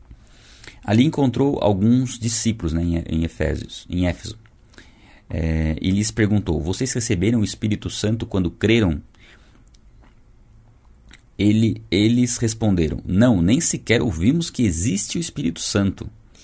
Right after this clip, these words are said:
"Então, que batismo vocês receberam?", perguntou Paulo. "O batismo de João", responderam eles. Disse Paulo: "O batismo de João foi um batismo de arrependimento.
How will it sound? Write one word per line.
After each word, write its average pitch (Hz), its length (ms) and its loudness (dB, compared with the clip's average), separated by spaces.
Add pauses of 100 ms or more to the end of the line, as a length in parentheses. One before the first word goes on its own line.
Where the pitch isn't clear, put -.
(500)
"Então, 110 340 2
que 151 120 -4
batismo 135 520 0
vocês 127 280 -4
receberam?", 98 560 2
perguntou 82 420 0
Paulo. 71 360 -4 (400)
"O 90 100 -4
batismo 110 460 2
de 120 140 2
João", 104 420 2 (140)
responderam 82 480 0
eles. - 380 -6 (560)
Disse 107 260 2
Paulo: 80 380 0
"O 82 40 2
batismo 139 560 0
de 143 140 -4
João 98 420 0 (360)
foi - 180 -2
um 107 60 4
batismo 113 460 2
de 104 160 2
arrependimento. 120 1080 0